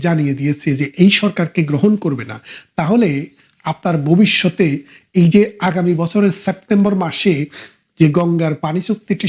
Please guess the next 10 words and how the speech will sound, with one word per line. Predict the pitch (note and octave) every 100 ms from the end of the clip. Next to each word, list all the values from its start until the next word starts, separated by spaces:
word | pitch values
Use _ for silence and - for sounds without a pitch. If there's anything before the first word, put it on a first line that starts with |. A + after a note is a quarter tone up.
| -
শেষ | D#3+ -
হয়ে | G3 D#3
যাচ্ছে, | D3 - F3 C#3 - - - -
সেই | A3 -
চুক্তিটি | G#3 - F#3 G3+ F#3
যদি | F#3+ F#3+
নবায়ন | E3+ D#3 D3 C#3
করতে | D#3 - F#3+
হয়, | G#3 G3+ - - C#3+
বাংলাদেশে | E3+ E3 D#3 D#3+